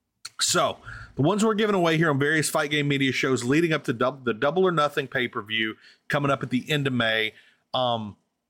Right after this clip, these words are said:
basically every show you listen to, you can win, you can get a, you can claim a P O A P, you can claim a poap. These are digital tokens to show you are here and you listen to the podcast with us, kinda like digital ticket stubs.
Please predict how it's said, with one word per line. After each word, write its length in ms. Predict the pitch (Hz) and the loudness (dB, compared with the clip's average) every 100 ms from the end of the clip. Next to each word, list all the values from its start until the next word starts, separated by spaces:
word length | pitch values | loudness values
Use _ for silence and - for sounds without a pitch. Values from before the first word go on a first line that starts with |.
| - | -6
basically 460 | 127 208 208 240 196 | -2 0 0 0 0
every 340 | 143 175 190 208 | 0 0 0 0
show 300 | - 185 165 | 0 0 2
you 160 | 175 143 | 2 2
listen 300 | 127 123 117 | 2 0 0
to, 160 | 156 | 0
you 200 | 151 123 | 2 0
can 220 | 123 135 | 2 2
win, 140 | 113 117 | 2 2
you 140 | 143 | -2
can 180 | 131 131 | -2 0
get 160 | 117 160 | 2 2
a, 80 | 156 | 0
you 120 | 151 | -4
can 160 | 147 123 | -2 -4
claim 400 | - 180 196 180 | 0 2 2 2
a 60 | |
P 260 | 147 - 165 | -2 0 2
O 140 | 147 | 4
A 100 | 127 | 2
P, 280 | 117 120 98 _ | 0 -4 -8 _
you 100 | - | -8
can 60 | 113 | -6
claim 260 | - 170 165 | -2 -2 0
a 60 | |
poap. 500 | 131 120 95 95 - - - - - | -2 -2 0 -2 -2 -12 -20 -14 -2
These 160 | 131 | 2
are 60 | 127 | 2
digital 420 | 107 160 190 185 | 2 0 2 0
tokens 400 | 170 156 147 156 | 2 0 2 0
to 60 | 123 | 0
show 260 | - 175 170 | 0 0 2
you 160 | 175 | 2
are 80 | 147 | 2
here 240 | 147 202 | 2 0
and 100 | 196 | 2
you 80 | 127 | 0
listen 280 | 123 147 151 | 2 0 -2
to 60 | 135 | -6
the 80 | |
podcast 540 | 123 139 131 143 123 - | 0 0 0 -2 -2 0
with 180 | 180 185 | 0 2
us, 200 | 175 - _ _ - | 0 -4 _ _ -6
kinda 180 | 220 208 | -2 0
like 220 | 202 185 | 2 2
digital 340 | 160 170 165 135 | 0 2 2 0
ticket 300 | 147 131 123 | 0 -2 -4
stubs. 480 | - 123 117 117 | -2 0 0 -2